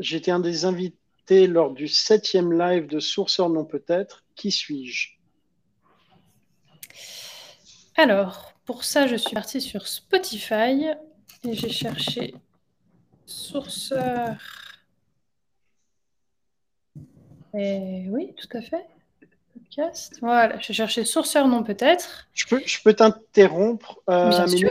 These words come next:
Speaker 1: juste pour une question que Gilles pose,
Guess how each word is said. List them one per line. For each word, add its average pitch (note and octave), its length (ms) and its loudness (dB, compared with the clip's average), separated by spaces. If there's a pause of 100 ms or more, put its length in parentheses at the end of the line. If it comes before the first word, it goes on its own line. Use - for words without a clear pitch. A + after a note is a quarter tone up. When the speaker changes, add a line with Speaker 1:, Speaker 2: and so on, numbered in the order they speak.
Speaker 1:
juste A3 360 -2
pour F#3 200 4
une G#3 180 4
question G#3 800 0
que G3 400 2
Gilles E3+ 460 -6
pose, G3+ 600 0